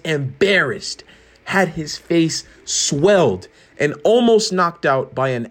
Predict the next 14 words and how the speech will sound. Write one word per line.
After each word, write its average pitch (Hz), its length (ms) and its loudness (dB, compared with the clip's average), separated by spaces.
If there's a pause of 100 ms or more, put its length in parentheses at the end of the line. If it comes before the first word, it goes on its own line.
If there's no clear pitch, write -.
outsider 131 680 -2 (220)
he 247 280 0
thought 220 360 -2
he 226 260 -4
could 190 220 -4
just 139 240 -2
walk 147 500 0
over 120 500 2 (220)
like 180 220 0
he 202 180 0
did 202 400 -2 (160)
his 240 220 -4
other 381 320 0
competition. 127 720 -6